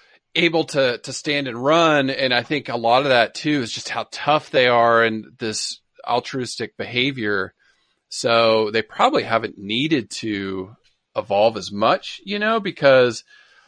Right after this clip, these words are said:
there's not a lot. I mean, obviously lions, and I'm sure, I'm sure there's instances of leopard taking calves, and maybe, I don't even know if cheetahs could, but,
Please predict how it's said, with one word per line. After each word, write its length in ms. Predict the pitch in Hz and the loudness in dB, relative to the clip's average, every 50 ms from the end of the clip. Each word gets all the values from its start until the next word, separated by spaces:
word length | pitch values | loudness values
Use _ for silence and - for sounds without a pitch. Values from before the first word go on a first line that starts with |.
| _ _ _ _ _ _ _ _ - | _ _ _ _ _ _ _ _ -4
there's 220 | 156 180 170 160 | -2 -2 0 2
not 200 | 220 247 285 277 | 4 4 6 6
a 40 | 190 | 6
lot. 280 | 156 156 170 170 - | 6 6 4 4 4
I 60 | 151 147 | 0 0
mean, 100 | 156 151 | 2 2
obviously 340 | 156 156 139 - 135 120 | 2 2 0 -2 -8 -10
lions, 460 | 107 113 117 113 117 131 135 143 143 175 | -4 -2 0 0 0 0 -2 -2 -2 -2
and 100 | 170 196 | -2 -2
I'm 100 | 202 185 | -2 -2
sure, 520 | - - 269 262 247 220 190 160 147 - - - - - - - _ _ _ _ _ | -2 -2 2 4 4 4 4 4 0 -4 -8 -14 -18 -18 -20 -20 _ _ _ _ _
I'm 120 | - 143 131 | -10 -10 -8
sure 180 | - 160 156 | -6 -4 -4
there's 220 | 147 143 120 107 123 | -2 -4 -4 -4 -6
instances 340 | 120 113 - - 123 107 - | -8 -8 -10 -10 -10 -10 -10
of 80 | 98 101 | -8 -2
leopard 400 | 101 107 107 - - 113 107 98 | 0 0 0 0 -2 -4 -4 -4
taking 340 | - 110 104 - 113 107 101 | -6 -8 -8 -8 -8 -10 -10
calves, 640 | - - 110 98 98 98 95 95 98 95 95 - - | -8 -6 -4 -2 0 0 0 -2 -2 -4 -8 -10 -14
and 200 | 107 104 101 98 | -14 -14 -14 -14
maybe, 480 | 101 101 101 98 101 101 98 98 98 - | -14 -14 -14 -12 -14 -14 -14 -14 -14 -12
I 100 | - 110 | -10 -8
don't 100 | 120 123 | -8 -8
even 220 | 110 101 98 92 90 - | -8 -8 -10 -14 -12 -10
know 100 | 95 90 | -8 -8
if 80 | 87 | -8
cheetahs 380 | - - - 104 98 90 85 - | -8 -10 -10 -8 -6 -6 -8 -8
could, 300 | - - 85 85 87 - | -10 -10 -10 -10 -10 -8
but, 240 | _ 101 95 95 - | _ -2 -2 -2 -2